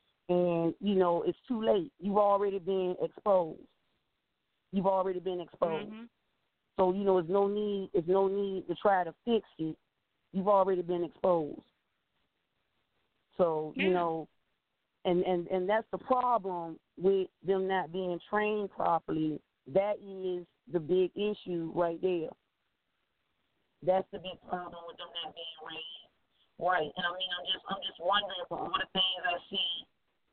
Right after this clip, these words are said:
Speaker 1: supposedly motivating them, these, these, the things that are not doing what they need to be.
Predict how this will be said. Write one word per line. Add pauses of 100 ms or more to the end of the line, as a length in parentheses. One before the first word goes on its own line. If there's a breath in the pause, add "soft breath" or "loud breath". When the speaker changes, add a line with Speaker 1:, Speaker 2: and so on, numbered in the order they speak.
(120)
Speaker 1:
supposedly
motivating
them, (560)
these,
these, (320)
the
things
that
are
not
doing
what
they
need
to
be.